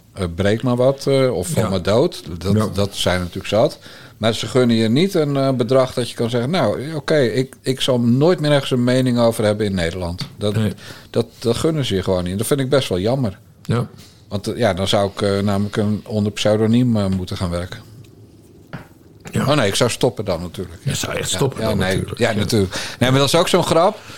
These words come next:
Speaker 1: Als jij nou morgen, eh, wint in de staatsloterij, twee miljoen. Ik weet niet of dat kan, maar stel. Zou je dan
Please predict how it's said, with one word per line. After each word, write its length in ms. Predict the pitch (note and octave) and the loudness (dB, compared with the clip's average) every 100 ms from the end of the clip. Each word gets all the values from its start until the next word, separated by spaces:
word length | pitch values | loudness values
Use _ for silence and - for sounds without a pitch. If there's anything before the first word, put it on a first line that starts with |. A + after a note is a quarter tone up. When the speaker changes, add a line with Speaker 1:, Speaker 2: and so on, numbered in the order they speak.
| - - - - | -18 -18 -18 0
Speaker 1:
Als 200 | G#3+ F#3 | 0 4
jij 180 | F#3+ | 2
nou 220 | G3+ F#3 F3 | 4 2 4
morgen, 600 | F3 F3 E3+ D#3+ - - | 4 4 4 0 0 0
eh, 500 | C#3+ D3+ D3+ D3 D3 A2+ | 4 6 6 6 2 2
wint 260 | C3+ D#3+ D3 | 2 2 2
in 100 | C#3+ | 2
de 60 | |
staatsloterij, 920 | C3 B2+ A2 F#2 F#2+ F#2+ F#2+ F#2+ F#2 F2+ | 2 4 2 2 0 0 0 0 0 -4
twee 240 | - C#3+ C#3+ | 0 2 4
miljoen. 400 | C3 G2 F2 E2+ - | 4 2 0 -6 -4
Ik 60 | |
weet 120 | G#2 | 0
niet 80 | G#2 | 0
of 60 | G2 | 0
dat 160 | G#2 | -4
kan, 260 | - A#2 C3 | 0 2 2
maar 140 | B2 | 2
stel. 400 | A2+ - F#2 E2+ - - - - - - - | 0 0 0 -2 -8 -20 -20 -20 -20 -20 -20
Zou 300 | - - D#3 | -2 4 4
je 60 | D#3+ | 4
dan 340 | D3 D3 C#3 | 4 2 0